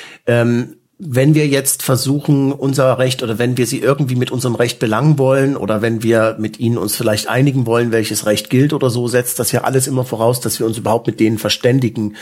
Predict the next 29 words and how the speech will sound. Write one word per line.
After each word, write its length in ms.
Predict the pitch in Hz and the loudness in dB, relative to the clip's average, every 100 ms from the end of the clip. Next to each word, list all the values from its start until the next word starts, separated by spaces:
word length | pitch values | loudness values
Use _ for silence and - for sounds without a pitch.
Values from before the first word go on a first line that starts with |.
| - - - - _ | -18 -16 -18 -20 _
können 440 | - 151 180 208 160 | 0 2 4 2 2
und 140 | 131 | 0
dass 180 | 139 - | -2 -2
die 120 | 147 | -2
sich 200 | 143 135 | -2 0
mit 120 | 139 | 0
uns 160 | 139 131 | 0 -2
verständigen 800 | 127 - 131 135 131 117 101 101 | -2 0 0 0 -2 -2 -4 0
wollen. 540 | 117 151 165 196 - - - - - | 4 4 4 0 -4 -12 -18 -20 -4
Ähm, 480 | 127 127 131 135 139 - - | 0 2 2 2 0 -8 -14
wie 320 | - 127 135 135 | -10 -2 0 2
gehen 240 | 139 147 | 2 2
wir 80 | 156 | 2
denn 160 | 143 | 0
eigentlich 420 | 104 117 131 135 - | 0 0 0 -2 -2
vor? 280 | - 123 | -2 0
Was 160 | 135 127 | 0 0
machen 260 | 123 117 143 | 0 2 2
wir 80 | |
denn, 340 | 135 127 135 110 | 2 0 0 -2
wenn 180 | 120 131 | -2 0
das 200 | 147 - | 0 0
gar 140 | 117 | -2
nicht 160 | 120 - | -2 0
möglich 380 | 117 147 147 | 0 2 0
ist, 180 | 120 - | 0 0
weil 100 | 120 | 0
es, 360 | 120 - 104 101 | 0 -4 -10 -2
weil 320 | 107 120 120 | 2 2 -2